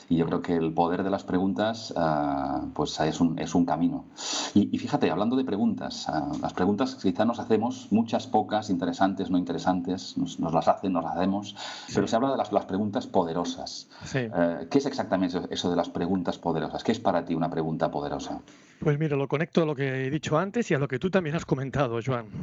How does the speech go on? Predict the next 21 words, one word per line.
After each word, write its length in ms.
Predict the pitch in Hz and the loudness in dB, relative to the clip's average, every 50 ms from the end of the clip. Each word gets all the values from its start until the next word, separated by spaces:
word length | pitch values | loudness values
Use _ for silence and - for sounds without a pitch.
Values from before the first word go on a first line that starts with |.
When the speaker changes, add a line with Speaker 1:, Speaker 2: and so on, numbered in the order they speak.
| - | 0
Speaker 2:
Has 100 | - 147 | 0 0
hablado 260 | 151 147 147 147 151 151 | 2 2 2 2 2 2
de 60 | 139 | 0
vulnerabilidad. 720 | 123 127 131 123 127 120 117 113 113 107 110 110 110 107 - - - - _ _ _ - | 0 -2 -2 -2 -2 -2 -2 -2 0 0 0 0 0 -2 -4 -8 -18 -20 _ _ _ -4
Eh, 240 | - 139 131 123 113 | 0 0 0 2 0
Speaker 1:
Ujú. 180 | - - - - _ _ _ - | -2 -4 -6 -12 _ _ _ -10
Speaker 2:
es, 200 | - - - - _ _ _ _ _ _ _ _ | -8 -8 -8 -10 _ _ _ _ _ _ _ _
es 180 | - 165 147 - | 0 0 0 2
fundamental 720 | - 170 165 143 135 120 113 113 107 143 127 120 107 98 _ _ _ _ _ _ _ _ _ _ _ _ _ - - | 2 2 2 2 0 -2 -4 -2 0 2 2 2 0 -4 _ _ _ _ _ _ _ _ _ _ _ _ _ -12 -6
para 220 | - 123 113 113 - | -2 -2 -2 0 0
poder 240 | - 113 120 131 | 0 0 0 0
hacer 240 | 123 113 - 151 120 | -2 -2 -2 -2 0
buenas 260 | 117 123 127 120 113 | 0 0 -2 -2 -4
preguntas, 460 | - - 113 110 117 123 113 123 113 - | -4 -4 -4 -4 -4 -2 -2 -2 -2 -2
preguntas 380 | - 117 110 113 110 117 - | -2 -4 -4 -2 -2 -4 -2
poderosas. 580 | - 123 110 110 107 110 107 117 123 123 123 - - - - - - - - - - - - - - - _ _ - 180 - - _ _ | 0 0 0 0 0 -2 -2 -2 -2 -2 -4 -8 -16 -20 -20 -20 -20 -20 -20 -20 -20 -20 -20 -20 -20 -20 _ _ -18 -18 -18 -18 _ _
Primero, 460 | - - - 135 160 165 185 175 - - - - - | -8 -4 0 2 2 2 2 0 -4 -6 -6 -4 -2
conectar 440 | - 131 127 117 - - 143 143 | 0 -2 -2 -2 -2 0 -2 0
con 140 | - 160 143 | 2 0 0
la 80 | 135 127 | 0 0
curiosidad. 640 | - 123 117 113 107 - 120 110 107 110 95 92 | -2 -2 -2 -2 -2 -2 -4 -4 -2 -4 -4 -6